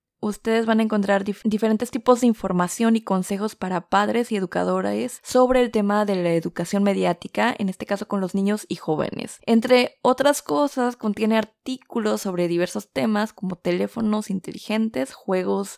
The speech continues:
de ordenador, redes sociales y protección de datos. También hay un resumen de programas de televisión para niños y una función de búsqueda de aplicaciones y juegos apropiados para cada edad.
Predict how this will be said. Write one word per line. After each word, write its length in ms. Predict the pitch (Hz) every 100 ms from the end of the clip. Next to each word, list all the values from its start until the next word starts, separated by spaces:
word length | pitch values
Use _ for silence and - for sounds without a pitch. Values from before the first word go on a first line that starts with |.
| _
de 140 | 190
ordenador, 600 | 185 180 170 170 185 214
redes 180 | 208 196
sociales 500 | 175 - 202 240 254
y 200 | - 302
protección 560 | - 247 185 - 180 180
de 80 | 175
datos. 460 | 170 - - - _ _
También 360 | 202 202 226 240
hay 100 | 247
un 120 | 240
resumen 340 | 247 240 233
de 80 | 226
programas 520 | 185 180 190 196 208
de 100 | 196
televisión 520 | - 180 170 170 214
para 220 | 202 208 185
niños 500 | 196 196 196 220 -
y 180 | - 233
una 480 | 262 254 254 254 -
función 640 | - - 220 208 240 240 240
de 60 |
búsqueda 580 | 247 226 - - 214 214
de 80 | 214
aplicaciones 840 | 196 175 - 185 196 196 202 208
y 60 | 202
juegos 420 | - 190 208 202
apropiados 800 | 190 - - - - 185 190 202
para 280 | - 180 175
cada 320 | - 185 185
edad. 300 | 190 196